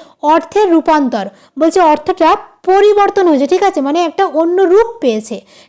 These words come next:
ঠিক আছে। আচ্ছা, অপশান ঘ বলছে অর্থের সংকোচ, মানে অর্থটা ছোট হয়েছে। তাহলে দেখো এটা কিন্তু কখনোই অর্থ সংকোচ হয়নি। এটা কি, এটা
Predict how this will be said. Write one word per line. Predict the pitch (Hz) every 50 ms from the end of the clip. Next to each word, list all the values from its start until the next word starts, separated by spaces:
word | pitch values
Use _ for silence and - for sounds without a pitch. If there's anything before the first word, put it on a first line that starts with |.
| _ -
ঠিক | 359 339 392
আছে। | 381 381 294 220 214 - _ _ _ _ - 277
আচ্ছা, | - - 277 247 262
অপশান | 262 - - 359 349 302 -
ঘ | 302 302 302 330
বলছে | 339 330 - 415 427 359 - - 285
অর্থের | 294 294 294 - 370 415 440 427 - -
সংকোচ, | - 330 330 330 311 - 294 247 - - 247
মানে | 262 269 330 370 320 262
অর্থটা | 254 262 262 311 320 320 370 415 539 554 - - - _ - -
ছোট | - 370 381 359 339
হয়েছে। | 302 240 208 - 220 202 - _ _ - - - _ -
তাহলে | 339 359 381 392 381 370 294
দেখো | 277 254 - 220 196 - - - _ _ -
এটা | 277 320 359 359
কিন্তু | 392 403 392 427 392 370
কখনোই | 294 294 - - 381 381 349 302 285 262 254 269
অর্থ | 285 285 - - 403 427 - -
সংকোচ | 320 285 269 262 247 311 302 - 269
হয়নি। | 254 214 196 190 208 - - - - - - 294
এটা | 285 330 339
কি, | 339 349 - - 277
এটা | 294 370